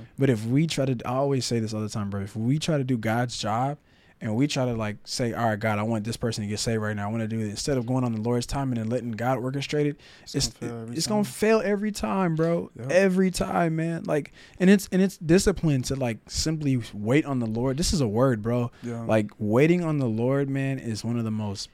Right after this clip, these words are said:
Speaker 1: powerful and one of the greatest things you can do in your life. Waiting on the Lord and not waiting, like, wh-, when, I feel like, to me, when I read the word, when it, when it says to wait on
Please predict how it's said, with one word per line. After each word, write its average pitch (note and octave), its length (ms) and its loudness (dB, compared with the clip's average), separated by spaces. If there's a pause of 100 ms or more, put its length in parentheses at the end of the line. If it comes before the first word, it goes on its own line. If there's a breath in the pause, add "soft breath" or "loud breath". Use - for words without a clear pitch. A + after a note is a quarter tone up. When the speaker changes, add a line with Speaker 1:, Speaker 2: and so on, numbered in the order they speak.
Speaker 1:
powerful B2 680 -6
and A#2 220 -6
one C3+ 80 0
of B2+ 60 0
the G#2+ 80 -2
greatest A2+ 420 -2
things A#2+ 220 -2
you B2 60 -6
can A2 180 -4
do A2 120 -4
in A2 60 -4
your G2+ 100 -4
life. G#2 340 -6 (380 soft breath)
Waiting D#3 380 8
on C3+ 140 0
the A#2+ 80 0
Lord B2 320 4
and A2+ 80 2
not B2+ 220 2
waiting, B2 480 4
like, G#2 320 -4 (380 soft breath)
wh-, - 200 -4
when, B2+ 160 -2
I C#3+ 120 2
feel G3 180 0
like, C#3+ 220 4
to - 120 -2
me, C#3+ 240 2
when A2+ 200 0
I C#3+ 60 2
read C#3+ 320 0
the A2 60 -4
word, A#2 320 0
when A#2+ 140 -2
it, D3 100 -6
when B2+ 140 0
it E3 60 0
says D3+ 220 -2
to B2 100 -2
wait A#2 200 2
on B2+ 100 2